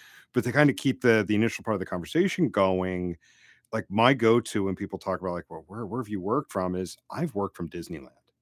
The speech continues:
in California. Um, so for the story that people,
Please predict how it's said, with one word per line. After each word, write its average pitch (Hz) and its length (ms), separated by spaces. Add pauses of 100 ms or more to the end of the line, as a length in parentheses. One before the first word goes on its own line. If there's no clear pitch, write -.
(600)
in 110 100
California. 90 520 (840)
Um, 92 920
so 104 300
for 107 120
the 98 100
story 113 360
that 101 240
people, 104 320